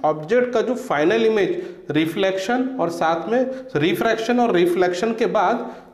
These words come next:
यहाँ पे final image बन रहा है। तो अब question ये है कि ये जो convex mirror है इसका focal length क्या है, ये आपको निकालना है। आई बात समझ में?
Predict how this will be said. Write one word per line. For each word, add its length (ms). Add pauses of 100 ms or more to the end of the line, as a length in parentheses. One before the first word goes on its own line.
यहाँ 240
पे 220
final 320
image 240
बन 140
रहा 220
है। 140 (480)
तो 140
अब 160
question 400
ये 220
है 220 (300)
कि 100
ये 200
जो 200
convex 560
mirror 400
है 320
इसका 320
focal 400
length 300
क्या 140
है, 280
ये 140
आपको 400
निकालना 460
है। 140 (760)
आई 100
बात 140
समझ 240
में? 160